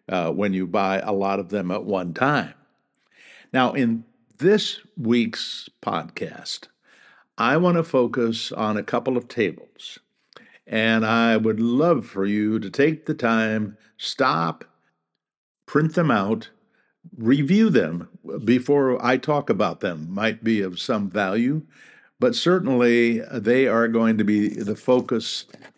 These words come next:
of this presentation because this is the presentation that we call the ultimate buy and hold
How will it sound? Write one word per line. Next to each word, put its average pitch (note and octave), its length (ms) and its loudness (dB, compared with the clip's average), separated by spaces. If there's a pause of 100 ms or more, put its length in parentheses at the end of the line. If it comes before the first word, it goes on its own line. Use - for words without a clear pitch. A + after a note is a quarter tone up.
(120)
of A2 160 0
this B2 180 4
presentation A#2 960 0
because G#2 640 -2 (600)
this D#3 260 2
is E3 180 -4
the D#3 80 -4
presentation A2+ 1000 -2 (300)
that G2+ 180 -4
we A#2 160 2
call A#2 320 0
the G#2+ 240 0
ultimate A2 580 0 (440)
buy A2 480 0
and G#2 160 -6
hold G2 460 -2